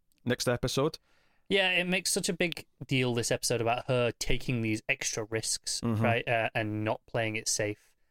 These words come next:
Speaker 2: Um, and I, I definitely feel like, you know, okay, she's gonna take a risk one too far, and it'll,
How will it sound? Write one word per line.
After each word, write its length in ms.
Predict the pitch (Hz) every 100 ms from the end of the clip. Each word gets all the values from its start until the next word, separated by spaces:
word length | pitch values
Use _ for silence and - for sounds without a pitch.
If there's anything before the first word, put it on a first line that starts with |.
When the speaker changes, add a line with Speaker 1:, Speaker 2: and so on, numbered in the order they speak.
| _ _ _ _ _ -
Speaker 2:
Um, 420 | 113 104 101 101 - _ _
and 140 | 135 127
I, 220 | 131 127
I 40 |
definitely 460 | 127 135 123 127 117
feel 280 | - 117 107
like, 280 | 101 113 - -
you 80 |
know, 120 | 127 117
okay, 340 | 120 - 107
she's 220 | - 120
gonna 180 | 127 117
take 200 | - 113
a 60 | 107
risk 340 | 110 - -
one 200 | 120 131
too 160 | 135 139
far, 440 | - 120 107 101
and 100 | 101
it'll, 240 | 117 110